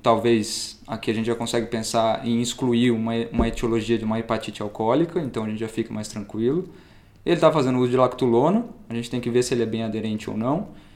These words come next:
e ele já teve os diuréticos suspensos aí na consulta ambulatorial dele. Do quadro de confusão, eu acho que a gente tem que tomar muito cuidado com esse paciente, é, com uma coisinha aqui da, da anamnese que eu gostaria de perguntar um pouco mais,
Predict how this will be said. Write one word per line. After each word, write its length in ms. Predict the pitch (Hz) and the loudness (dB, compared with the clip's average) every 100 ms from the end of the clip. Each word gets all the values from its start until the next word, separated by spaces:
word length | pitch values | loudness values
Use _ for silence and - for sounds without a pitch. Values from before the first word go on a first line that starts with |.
| - - | -16 0
e 60 | |
ele 140 | 120 120 | 2 4
já 100 | 127 | 4
teve 220 | 135 127 | 6 4
os 80 | 123 | 4
diuréticos 340 | 127 127 127 | 4 4 2
suspensos 540 | 123 - 120 123 127 123 | -2 -2 -2 -2 -2 0
aí 100 | 120 | 0
na 100 | 127 | 0
consulta 380 | 120 120 123 | -4 -4 -2
ambulatorial 640 | 120 120 123 123 120 127 139 | -2 0 0 0 4 4 4
dele. 220 | 113 - - - - - - - - | 0 -8 -14 -20 -20 -20 -20 -20 -4
Do 180 | 135 190 | 2 4
quadro 340 | - 185 156 | 6 6 4
de 80 | 139 | 0
confusão, 480 | 135 120 113 139 151 | 0 0 0 2 4
eu 60 | |
acho 100 | 143 | 2
que 80 | - | 0
a 20 | |
gente 120 | 139 139 | -4 -2
tem 100 | 135 | -4
que 60 | |
tomar 200 | 139 131 | 0 0
muito 280 | 131 135 135 | 0 -2 -2
cuidado 360 | 127 117 110 107 | 0 0 0 -2
com 80 | |
esse 140 | 104 - | -8 -8
paciente, 760 | 107 107 123 139 147 143 - - - - | -6 -4 0 0 0 -4 -12 -16 -20 -10
é, 120 | - 120 | -4 -2
com 120 | 139 | 0
uma 200 | 151 160 | 2 2
coisinha 500 | 156 127 117 120 117 | 4 4 4 2 0
aqui 260 | 110 113 | -2 -2
da, 280 | 107 110 107 | -2 -4 -4
da 180 | 117 117 | 0 2
anamnese 540 | 113 110 110 135 127 | 2 2 2 2 0
que 120 | 110 131 | 0 4
eu 120 | 135 | 4
gostaria 400 | 120 - 117 113 | 2 0 0 0
de 100 | 110 | 0
perguntar 440 | 113 110 107 107 | -2 -2 -4 -4
um 80 | 107 | -4
pouco 280 | 113 104 110 | -4 -6 -4
mais, 460 | 110 135 - - | -2 -2 -4 -10